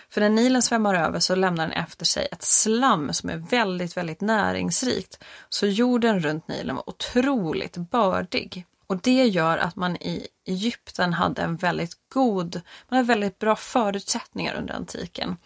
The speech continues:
Det var förutsägbart, de här översvämningarna. Det skedde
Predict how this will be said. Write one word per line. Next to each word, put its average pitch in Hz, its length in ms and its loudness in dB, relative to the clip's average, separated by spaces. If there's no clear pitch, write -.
Det 202 120 0
var 180 340 2
förutsägbart, 175 1200 0
de 214 200 -4
här 220 200 6
översvämningarna. 208 800 0
Det 180 160 -4
skedde 170 440 0